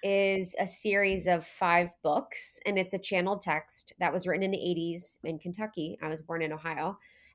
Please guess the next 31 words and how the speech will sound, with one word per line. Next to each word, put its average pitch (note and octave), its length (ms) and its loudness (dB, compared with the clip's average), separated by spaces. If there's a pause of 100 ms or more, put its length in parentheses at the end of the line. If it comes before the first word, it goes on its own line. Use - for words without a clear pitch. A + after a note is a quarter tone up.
And G3 520 2
it F#3 240 -2
basically G#3+ 800 0
is F3+ 220 0
this F3+ 300 2
six-dimensional F3+ 840 -4
consciousness E3+ 960 -8 (340)
called E3 300 0
Ra, D3 520 0
and F3+ 100 0
it's F3 160 -4
the F#3+ 120 -6
same G#3+ 300 -2
Ra F3+ 240 2
that E3 160 -4
we E3+ 180 0
know D#3+ 400 0
from D#3 360 -4
history, F3+ 840 -4 (320)
Ra, D#3+ 360 6
the E3+ 120 -2
sun D#3+ 340 -2
god, D3 500 0
or D3 720 -2
Ra D#3 500 2
from D#3+ 260 -6
Egyptian, D3+ 720 -6 (300)
from D#3+ 180 -4
the D#3 100 -2
Egyptian D#3 440 -4
times. D#3 580 -6